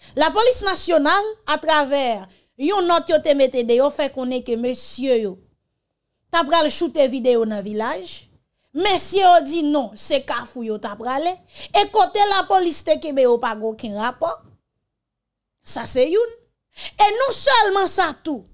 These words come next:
Yo vin passer on allô la police. Côté Bourrique dit la jouer dans village yon fois,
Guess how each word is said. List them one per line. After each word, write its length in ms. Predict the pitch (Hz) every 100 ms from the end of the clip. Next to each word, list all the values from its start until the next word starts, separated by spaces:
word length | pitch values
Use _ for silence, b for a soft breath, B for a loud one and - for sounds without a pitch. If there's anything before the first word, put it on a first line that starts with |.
| _ _ _ _ _ _ _ _ _ _ _ _ _ _ _ b 254
Yo 140 | 349
vin 260 | 359 480 466
passer 320 | 415 - 381
on 160 | 330 339 - 320
allô 200 | 294 302
la 160 | 294 269
police. 720 | 262 233 349 - - - - _ _ _ _ _ _ _ _ _ _ _ _ _
Côté 300 | 370 330 403 403 - _ _ _ _ _ _ -
Bourrique 480 | 277 415 440 381 254
dit 340 | 269 349 233
la 440 | 269 339 320 302 285
jouer 280 | 226 359 359
dans 160 | 349
village 500 | 339 302 277 226 190
yon 220 | 233 254
fois, 320 | 277 - 370